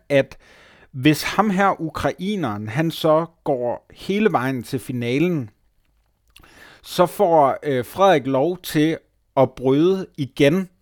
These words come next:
Så kommer han ind i en pulje sammen med alle de brydere, som ukraineren har slået, og så skal han, øh, være med til ligesom at kæmpe omkring bronze. Og så, øh,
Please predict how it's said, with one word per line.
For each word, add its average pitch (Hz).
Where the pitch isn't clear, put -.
Så -
kommer 180
han 175
ind 202
i 165
en 160
pulje 185
sammen 165
med 147
alle 170
de 175
brydere, 160
som 123
ukraineren 151
har 110
slået, 143
og 147
så 202
skal 185
han, 170
øh, 131
være 139
med 147
til 175
ligesom 165
at 143
kæmpe 143
omkring 151
bronze. 151
Og 147
så, 196
øh, 160